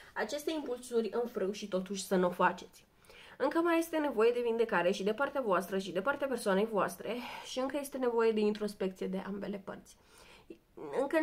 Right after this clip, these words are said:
nu ați făcut cu totul pace în legătură cu ce a însemnat această conexiune pentru voi și cât a fost implicare emoțională necondiționată și cât a fost, de fapt, uh, o proiectare a propriilor dorințe pe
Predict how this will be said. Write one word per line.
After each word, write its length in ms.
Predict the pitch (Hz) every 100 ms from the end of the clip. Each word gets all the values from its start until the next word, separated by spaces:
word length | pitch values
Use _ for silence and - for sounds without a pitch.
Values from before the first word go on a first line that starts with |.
| 320
nu 460 | 349 370 381 349 -
ați 300 | - 269 269
făcut 320 | - 277 302
cu 120 | 294 262
totul 280 | 247 254
pace 640 | 254 233 214 214 262 262 254
în 80 | 233
legătură 380 | 214 220 233
cu 160 | 247 240
ce 140 | 240
a 300 | 247 240 185
însemnat 480 | 202 214 214 233 285
această 340 | 208 202 190 208
conexiune 480 | 196 190 190 220
pentru 280 | 214 214 208 196
voi 240 | 202 226 - - - -
și 360 | - 269 - -
cât 200 | - 302
a 60 | 349
fost 340 | - 311 311 -
implicare 840 | 254 247 240 262 262 262 220 -
emoțională 880 | 214 208 202 220 220 220 220 220 190
necondiționată 840 | 185 196 214 214 - 214 220 240
și 180 | 233 240
cât 240 | 214 233 220
a 60 |
fost, 240 | 214 220 220
de 80 |
fapt, 400 | 202 220 214 208 - - - -
uh, 400 | 214 202 196 190 - -
o 100 | 202
proiectare 1040 | 196 202 196 190 - - 508 196 175 214 - - - - - _
a 200 | 202 208
propriilor 540 | 220 202 196 214 196
dorințe 600 | 190 190 185 190 208 196 -
pe 220 | 196 214